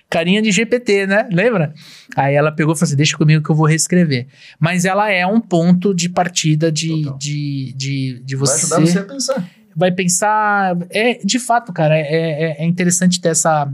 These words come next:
Speaker 1: essa, essa visão, Max, muito bom. E aí, cara, eu queria falar um pouco da insegurança em relação ao uso da inteligência artificial que alguns profissionais de vendas podem ter,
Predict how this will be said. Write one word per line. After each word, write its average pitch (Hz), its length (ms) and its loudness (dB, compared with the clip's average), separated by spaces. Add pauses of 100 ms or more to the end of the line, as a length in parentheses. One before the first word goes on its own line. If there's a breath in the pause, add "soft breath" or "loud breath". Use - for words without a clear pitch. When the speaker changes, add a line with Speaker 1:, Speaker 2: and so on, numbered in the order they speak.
(160)
Speaker 1:
essa, 139 480 -4
essa 139 240 -2
visão, 127 360 0
Max, 120 360 -4
muito 139 240 -4
bom. 123 240 0 (680 loud breath)
E - 60 0
aí, 254 180 2
cara, 170 380 -2 (220)
eu 180 100 2
queria 220 160 0
falar 233 160 2
um 202 60 2
pouco 226 240 -2
da 220 100 4
insegurança 214 720 2
em - 40 6
relação 175 500 4
ao 160 160 4
uso 170 240 4
da 160 100 0
inteligência 147 600 -2
artificial 170 420 0
que - 80 -2
alguns 156 220 4
profissionais 160 440 0
de 151 120 0
vendas 156 320 0
podem 170 380 4
ter, 135 320 0